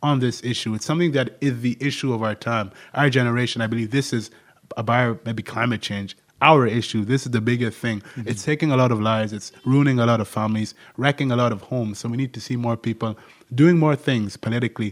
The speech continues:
Speaker 2: Mm.
Speaker 1: to address this issue. What do you think of this generally in a g-,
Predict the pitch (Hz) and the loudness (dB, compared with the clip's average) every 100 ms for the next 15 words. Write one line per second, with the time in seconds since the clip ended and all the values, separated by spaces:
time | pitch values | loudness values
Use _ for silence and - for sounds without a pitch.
0 | - 117 101 _ 127 117 123 117 117 104 | -8 -12 -14 _ -2 0 0 0 -4 -4
1 | 113 - 104 117 165 170 160 151 131 110 | -6 -6 -6 0 0 0 0 -2 0 -6
2 | - - _ 131 117 123 117 110 107 110 | -8 -20 _ -2 0 -2 0 -2 -4 -6